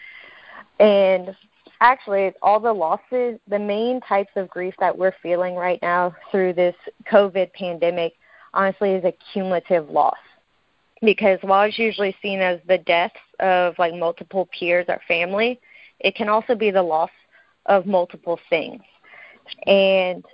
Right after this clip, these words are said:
in covid, we've lost a lot of things, whether we realize it or not. Like, a lot of people have been telling me that, you know,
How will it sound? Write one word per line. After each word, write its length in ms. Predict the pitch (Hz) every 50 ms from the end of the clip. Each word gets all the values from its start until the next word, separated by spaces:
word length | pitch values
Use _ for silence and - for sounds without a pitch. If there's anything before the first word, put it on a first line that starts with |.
| _ _ _ _ _ _ _
in 120 | - 185 180
covid, 760 | - - - - 262 294 330 294 233 202 185 180 180 180 180 _ - - _ _ _ _ _
we've 520 | 175 175 190 214 240 269 269 247 233 202 180 - _ _ _ _ _ -
lost 320 | 208 214 208 214 214 - - - _ - - _ _ _ _ -
a 80 | - 208
lot 280 | 185 175 170 294 403 453
of 80 | - - _
things, 300 | - 175 160 151 - - - - _ _ _ _ _ _ _ _
whether 300 | - 202 202 190 208 202
we 160 | 196 208 208
realize 480 | 202 185 185 190 202 196 196 196 196 180
it 80 | 185 185
or 120 | 180 170
not. 340 | 170 165 180 180 165 160 -
Like, 180 | 190 185 175
a 60 | - 185
lot 340 | 185 185 185 190 196 196
of 180 | 202 202 196 -
people 280 | - - 208 - 208 202
have 80 | 185
been 160 | 196 196 185
telling 440 | - 202 185 180 185 190 190 190 190
me 160 | 190 185 185
that, 360 | 180 180 170 170 170 175 170 - - - - - _ _ -
you 140 | - 196 196
know, 420 | 190 185 185 185 190 185 175 -